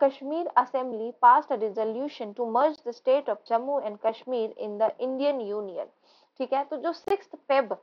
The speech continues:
नाइनटीन फिफ्टी फ़ोर का जो time था, उसमें क्या हुआ, Kashmir की जो assembly थी उसने एक resolution लिया। क्या resolution था वो? कि वो merge हो जाएगी, किसके साथ merge हो जाएगी?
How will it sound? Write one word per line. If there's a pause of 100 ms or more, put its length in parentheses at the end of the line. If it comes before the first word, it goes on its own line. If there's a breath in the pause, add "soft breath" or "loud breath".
(420 soft breath)
नाइनटीन
फिफ्टी
फ़ोर
का
जो
time
था,
उसमें
क्या
हुआ,
Kashmir
की
जो
assembly
थी (380 soft breath)
उसने
एक
resolution
लिया।
क्या
resolution
था
वो? (260 soft breath)
कि
वो
merge
हो
जाएगी,
किसके
साथ
merge
हो
जाएगी?